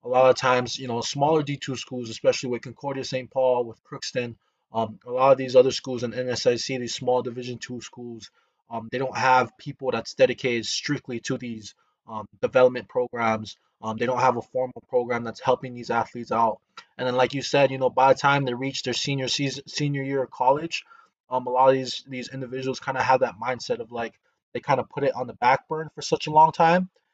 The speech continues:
that it doesn't, it, it, it doesn't come to their, um, realization of how important it is, um, to think about life after the game until it's too late,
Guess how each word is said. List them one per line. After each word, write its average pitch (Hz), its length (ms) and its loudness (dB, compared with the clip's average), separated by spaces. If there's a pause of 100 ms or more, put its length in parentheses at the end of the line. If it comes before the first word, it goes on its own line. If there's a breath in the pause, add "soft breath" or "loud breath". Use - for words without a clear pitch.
(200)
that 123 100 2
it 123 80 6
doesn't, 123 400 4
it, - 160 -6
it, 117 160 -10 (160)
it 127 120 -4
doesn't 135 300 2
come 131 200 2
to 120 120 4
their, 123 360 10 (480)
um, 113 420 2
realization 127 720 4
of 117 100 -8
how 123 200 10
important 123 500 -2
it 120 60 -6
is, 117 380 0 (480)
um, 110 420 2
to 131 80 -6
think 127 180 -4
about 123 260 6
life 120 240 4
after 117 240 2
the 113 80 -12
game 117 240 -8
until 117 280 0
it's - 140 -8
too 117 180 -10
late, 110 260 -4